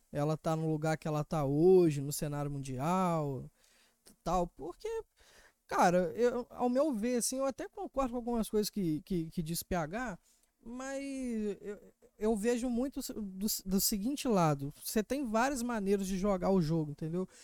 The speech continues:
E a Croácia, eu, eu acho que ela nunca se propôs a ser um jogo muito bonito,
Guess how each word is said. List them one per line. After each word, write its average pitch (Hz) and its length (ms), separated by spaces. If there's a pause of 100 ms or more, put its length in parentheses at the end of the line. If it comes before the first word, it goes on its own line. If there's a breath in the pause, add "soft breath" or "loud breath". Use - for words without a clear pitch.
(140 soft breath)
E 214 80
a 226 80
Croácia, 262 540 (500)
eu, 262 200
eu 277 180
acho 330 180
que - 60
ela 330 160
nunca 359 300
se - 100
propôs 285 540
a 285 80
ser 247 640
um 208 160
jogo 226 280
muito 233 320
bonito, 214 540